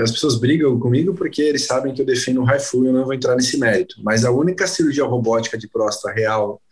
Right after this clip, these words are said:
existente no mundo hoje é o haifu Focal One, na qual você planeja, dá o play, a máquina localiza e dispara. Você só fica assistindo.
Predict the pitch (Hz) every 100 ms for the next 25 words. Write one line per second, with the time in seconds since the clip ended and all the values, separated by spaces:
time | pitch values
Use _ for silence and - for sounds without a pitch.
0 | _ _ - 98 110 117 117 113 110 117
1 | 110 110 143 160 190 - _ 127 131 135
2 | 127 139 135 143 - 170 123 107 - _
3 | _ - 113 117 117 117 127 127 135 127
4 | 127 170 175 135 139 143 117 123 139 202
5 | - _ - 123 135 139 143 127 139 139
6 | 123 131 165 170 - 190 143 113 117 123
7 | 117 131 147 - - 208 175 104